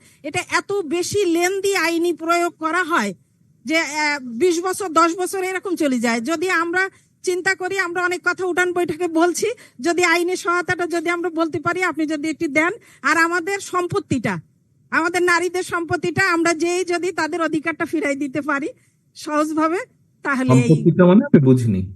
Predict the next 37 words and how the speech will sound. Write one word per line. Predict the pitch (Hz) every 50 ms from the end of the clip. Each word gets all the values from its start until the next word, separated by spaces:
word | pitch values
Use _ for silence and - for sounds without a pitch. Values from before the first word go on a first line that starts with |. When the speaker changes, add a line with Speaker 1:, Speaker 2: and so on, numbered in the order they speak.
| - -
Speaker 1:
আমরা | - - - - 370 381 370 -
যেমন | 359 349 349 370 370 370
আমরা | 349 339 339 339 370
বাপের | 349 330 311 311 - 339 320
বাড়ির | 320 349 349 359 330
দিক | 277 349 359 -
থেকে | - - 330 370
একটা | 370 359 349 - 370 349
অংশ | 349 339 - 494
পাই | 339 - 359 349 349 392 508 - _ _ _ _ _ -
এবং, | 285 320 320 359 349 349 349 349 349
আহ, | 339 320 320 311 311 302 302 302 302 294 294 285 285 285 285 285
শ্বশুর | 269 - - 349 - 392 370
বাড়ির | 349 370 359 359 330 302
দিক | 330 349 - -
থেকেও | - 370 320 403 359
একটা | 359 330 330 - 330
অংশ | 302 277 262 -
পাই। | 277 247 - 240 214 196 185 170 - _ _ _ -
এই | 302 349 370
অংশটা | 359 370 370 349 - 440 370 339 392 392
আমাদের | 381 359 370 349 370 370 381 370 - - _ _ -
যে | 240 285 359
কোনো | 339 392 381 403 415 403 415 392 - -
বাহানাই | 311 339 349 330 403 392 415 415 403
করে | - 415 427 440 440 370 -
আমাদের | 381 370 359 370 359 370
এটাকে | 370 311 - 330 - 320
দেয়া | 302 330 339 349 359
হয় | 349 302 277 254 226
না। | 226 208 196 - _ _ _ _ -
এইটা | 294 330 381 - 415 381
যদি | 392 381 381 392
আমরা | 381 370 359 381 359
সহজভাবে | - - 320 339 330 330 349 311 370 359 349 403
আইনি | 403 349 330 339 320 330 349
প্রক্রিয়ায় | 339 - 339 330 - - 330 349 370